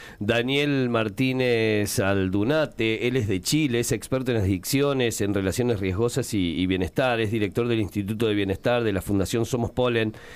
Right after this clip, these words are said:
que es bienestar a través del arte y de la salud mental, eh, de, de Chile. Eh, te quería preguntar, Daniel, eh, hacías recién alusión a, por ejemplo, bueno, adicciones, y hacías, eh, alusión a relaciones riesgosas,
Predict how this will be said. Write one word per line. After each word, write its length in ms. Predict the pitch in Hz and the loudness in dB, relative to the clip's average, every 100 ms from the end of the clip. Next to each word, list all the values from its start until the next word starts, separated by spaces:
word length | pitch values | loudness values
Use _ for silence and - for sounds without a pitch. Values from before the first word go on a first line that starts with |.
| - - | -10 -2
que 120 | 110 | 0
es 80 | 113 | 0
bienestar 360 | 107 117 120 | -2 0 -2
a 40 | 110 | 0
través 220 | 113 113 | 0 2
del 160 | 104 | 2
arte 240 | 113 120 117 | 2 0 0
y 60 | |
de 80 | 107 | 0
la 100 | 95 | 0
salud 260 | 98 107 110 | -2 -2 0
mental, 520 | 107 95 110 131 143 - - - | 0 0 0 0 -2 -8 -16 -4
eh, 360 | 107 104 95 92 | 0 2 0 0
de, 360 | 95 92 90 90 | 0 2 0 0
de 160 | 101 | -2
Chile. 360 | - 160 139 135 - - | 0 0 0 -4 -10 -6
Eh, 260 | 110 123 110 | -2 -2 -2
te 80 | 143 | -4
quería 220 | 165 233 | -2 -2
preguntar, 380 | 254 214 202 214 | -2 -2 0 -2
Daniel, 420 | 190 185 196 185 | -2 -2 -2 -2
eh, 400 | 131 151 - - | -6 -10 -10 -2
hacías 400 | 104 - 156 151 | -2 0 0 0
recién 400 | 139 - 123 120 | -2 0 0 0
alusión 520 | 107 104 98 123 123 | 0 0 0 0 2
a, 260 | 110 117 123 | 0 0 0
por 120 | 98 | -2
ejemplo, 300 | 85 104 101 | -2 0 0
bueno, 240 | 98 98 90 | 0 2 2
adicciones, 960 | 92 95 - 147 139 135 123 113 113 - | 2 0 0 0 2 0 0 0 -4 -6
y 160 | 127 | -2
hacías, 380 | 147 254 240 233 | -2 0 -2 -4
eh, 280 | 143 127 113 | -2 0 2
alusión 400 | 110 117 156 156 | 0 0 0 0
a 220 | 156 180 | 0 0
relaciones 500 | 147 110 104 135 151 | -2 -2 -2 0 -2
riesgosas, 100 | 113 | -2